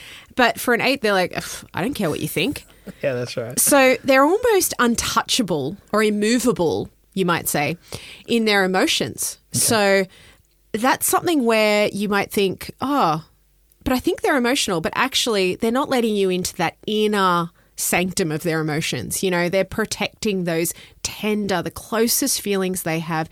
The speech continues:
Speaker 1: You know, those other feelings of anger or resentment or, you know, frustration or, um, loud passion, for them, they can express that to anyone and everyone in the, the wider world, and they don't care what people think of them.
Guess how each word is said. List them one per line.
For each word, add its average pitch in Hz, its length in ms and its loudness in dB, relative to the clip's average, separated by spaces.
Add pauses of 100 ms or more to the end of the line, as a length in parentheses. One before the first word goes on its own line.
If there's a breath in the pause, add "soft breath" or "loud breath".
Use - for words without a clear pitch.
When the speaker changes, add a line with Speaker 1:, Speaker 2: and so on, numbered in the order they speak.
(360 loud breath)
Speaker 1:
You 240 100 2
know, 233 120 4
those 277 200 4
other 226 340 2 (480 loud breath)
feelings 220 480 2
of 185 180 -2
anger 220 400 0
or 180 60 2
resentment 190 540 -2
or, 175 220 -2 (340 soft breath)
you 214 140 -2
know, 185 100 0
frustration 240 760 0
or, 175 240 -2 (320 soft breath)
um, 180 380 -2 (380)
loud 233 440 2
passion, 202 640 -2 (440 soft breath)
for - 140 0
them, 247 460 2
they 262 100 2
can 453 180 -2
express - 420 -2
that - 240 -2
to - 180 -4
anyone 214 320 0
and 208 120 0
everyone 165 480 0
in 156 140 -2
the, 151 180 -4 (100)
the 202 180 0
wider 180 320 4
world, 165 580 0
and 190 420 0
they 214 120 2
don't 247 160 2
care 180 180 -4
what 175 240 -2
people 165 300 -4
think 156 240 -4
of 160 100 -6
them. 156 160 -2